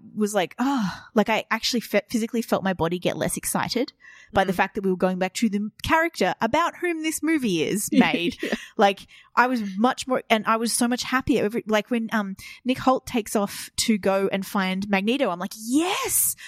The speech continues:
Speaker 1: we're bringing these two together."
Speaker 2: <laughs>
Speaker 1: Like, any
Speaker 2: Yeah,
Speaker 1: of those
Speaker 2: but the
Speaker 1: main four,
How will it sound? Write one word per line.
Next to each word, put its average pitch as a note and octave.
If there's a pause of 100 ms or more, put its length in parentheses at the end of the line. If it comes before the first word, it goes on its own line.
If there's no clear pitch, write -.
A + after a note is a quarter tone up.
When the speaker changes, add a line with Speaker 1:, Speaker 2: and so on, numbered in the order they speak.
(100)
Speaker 1:
we're B3
bringing D#4
these G4
two D4+
together." F#3
Speaker 2:
<laughs> D#4 (340)
Speaker 1:
Like, G#3
any C#4+
Speaker 2:
Yeah, F4
Speaker 1:
of D#4+
those D4+
Speaker 2:
but C#4+
the C4
Speaker 1:
main B3+
four, A#3+